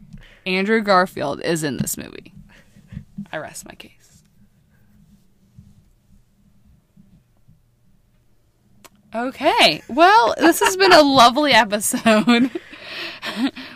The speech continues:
We really got into the, the thick of things. Um,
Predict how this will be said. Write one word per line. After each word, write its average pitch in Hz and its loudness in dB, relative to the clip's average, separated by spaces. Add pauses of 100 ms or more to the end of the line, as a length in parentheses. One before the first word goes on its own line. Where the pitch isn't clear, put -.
(100)
We 277 2
really 339 2
got 285 2
into 277 -2
the, 233 -4 (280)
the 254 -10
thick - -6
of 180 -8
things. 156 -8 (680)
Um, 160 -8